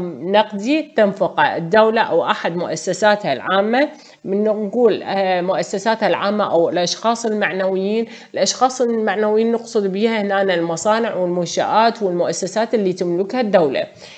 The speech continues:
الهدف من هذه النفقة هو تحقيق نفع عام لكافة أفراد المجتمع.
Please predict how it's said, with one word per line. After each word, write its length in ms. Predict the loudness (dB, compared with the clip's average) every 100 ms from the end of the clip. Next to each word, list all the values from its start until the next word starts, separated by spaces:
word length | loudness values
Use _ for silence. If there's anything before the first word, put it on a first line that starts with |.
| -6 0
الهدف 560 | 4 6 4 2 -2
من 340 | -2 0 0 -4 -16 -20 0
هذه 340 | 2 4 4
النفقة 460 | 4 4 2 0 0
هو 220 | 4 4
تحقيق 520 | 4 -4 2 2 2
نفع 320 | -2 -2 0 -2 -4
عام 360 | -2 2 2 2 -8 -20 -14 -6
لكافة 500 | -2 6 6 6 -4
أفراد 420 | -4 -2 4 4
المجتمع. 640 | 6 4 2 -2 -2 -4